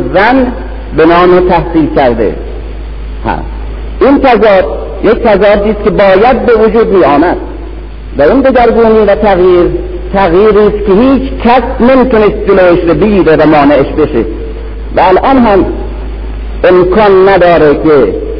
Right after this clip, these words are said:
هیچ قدرتی در برابر این تغییر و تحول مانع ایجاد کنه.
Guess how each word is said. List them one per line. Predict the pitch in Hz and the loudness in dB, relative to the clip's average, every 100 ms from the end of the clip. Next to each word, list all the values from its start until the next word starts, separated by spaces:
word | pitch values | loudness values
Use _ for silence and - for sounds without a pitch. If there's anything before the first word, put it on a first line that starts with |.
| - - | -10 -8
هیچ | 110 165 196 190 - | 0 2 2 2 -2
قدرتی | 202 190 175 208 208 185 170 151 | 0 0 2 0 0 2 2 2
در | 180 170 | 2 2
برابر | 185 190 180 190 185 | 2 4 4 4 2
این | 185 180 180 | 4 2 2
تغییر | 196 160 165 170 160 147 | 2 2 2 4 2 2
و | 175 | 0
تحول | 185 165 156 147 160 147 131 107 - | 0 0 -2 0 2 2 0 -4 -6
مانع | 127 160 170 160 175 170 | 0 2 4 4 2 2
ایجاد | 175 117 113 95 | 0 0 -2 -2
کنه. | - | -6